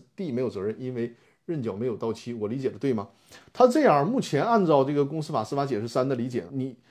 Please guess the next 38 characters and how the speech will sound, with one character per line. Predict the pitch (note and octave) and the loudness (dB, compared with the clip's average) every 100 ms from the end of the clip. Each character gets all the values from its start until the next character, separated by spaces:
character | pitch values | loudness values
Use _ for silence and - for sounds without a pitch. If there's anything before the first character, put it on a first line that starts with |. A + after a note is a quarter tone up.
| _ _ _ | _ _ _
对 | A3+ G3+ | 2 6
于 | F#3+ G#3 _ _ _ _ - | 4 2 _ _ _ _ -12
出 | - A3 | 0 2
资 | G3+ | 4
义 | A3+ | 4
务 | F#3+ | 4
呢， | C#3 B2 | 2 0
是 | - - F#3+ E3 - - | -4 2 2 2 -2 0
这 | G3 | 4
个 | E3 D3+ C#3 C3 - _ _ | 8 10 8 6 -2 _ _
原 | - G3 | 8 10
始 | A#3+ | 10
股 | F3+ | 4
东 | C#3+ F#3 | 2 2
啊， | D3+ _ _ _ | 0 _ _ _
没 | - | 4
有 | E3 | 6
履 | E3 | 6
行 | B2+ | 4
出 | C#3 D3+ | 0 -4
资 | C#3+ | -4
义 | E3 | -4
务， | C#3 - | -4 -4
他 | - | 0
在 | E3 F#3 | 2 2
转 | G2+ | 0
让 | C3+ | -2
之 | C3 | 0
后， | C#3 D#3+ - _ _ _ _ | 2 2 0 _ _ _ _
债 | - | 2
权 | D#3+ D3+ | 2 2
人 | B2 | 0
呢， | C3+ | -2
除 | C#3 | 2
了 | F3 F3 - _ _ _ _ _ _ | 4 4 0 _ _ _ _ _ _
去 | - F#3+ | -4 -2
追 | - G3 | 4 4
究 | F3 E3+ F3 | 6 4 2